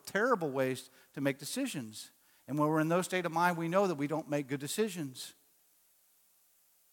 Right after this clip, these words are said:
So, why is this important? Because, and if I can be honest with you, I've noticed a few qualities about me that are negative. And truthfully, these qualities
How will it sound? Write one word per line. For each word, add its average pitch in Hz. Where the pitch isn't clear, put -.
So, 151
why 131
is 135
this 139
important? 151
Because, 151
and 127
if 127
I 135
can 165
be 175
honest 220
with 151
you, 170
I've 147
noticed 190
a 143
few 190
qualities 170
about 143
me 139
that 147
are 147
negative. 170
And 135
truthfully, 202
these 165
qualities 156